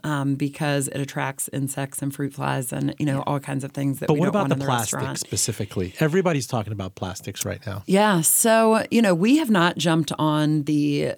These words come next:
Speaker 1: glass juice bottle train, um, for various reasons. One is cost, um, two is sanitation. So I don't physically have the space to be able to sanitize bottles that are returned to me. So instead, we've gone with a,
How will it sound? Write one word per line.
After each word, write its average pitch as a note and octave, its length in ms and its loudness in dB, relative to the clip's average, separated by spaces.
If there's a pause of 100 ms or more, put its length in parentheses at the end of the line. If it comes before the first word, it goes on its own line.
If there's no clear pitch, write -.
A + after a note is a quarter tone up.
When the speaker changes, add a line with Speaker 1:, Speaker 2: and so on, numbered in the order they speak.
Speaker 1:
glass C#3+ 500 -4
juice C3+ 300 -6
bottle C#3 340 -2
train, C#3+ 680 -2
um, D3+ 520 -4 (380)
for F#3 140 0
various D#3+ 440 2
reasons. C#3+ 460 0
One D#3 240 0
is C#3+ 140 0
cost, C#3 680 -4
um, C#3 340 -2
two C#3+ 340 -2
is C#3+ 180 -2
sanitation. C#3 760 -2
So D3 380 0
I D3 100 -2
don't D3 220 -4
physically D3 400 -4
have C#3 200 -4
the C#3 80 -6
space C3+ 360 -4
to - 60 -10
be C#3+ 100 -2
able C#3 160 -6
to C#3 80 -6
sanitize C#3 720 -4 (380)
bottles C#3+ 380 0
that C#3 80 -2
are C#3+ 80 0
returned C#3 400 -2
to D3+ 60 -4
me. A#3 200 2
So D#3 280 0
instead, D3 460 0
we've D3 240 -2
gone C#3+ 280 -2
with C#3 280 -4
a, C#3 260 -2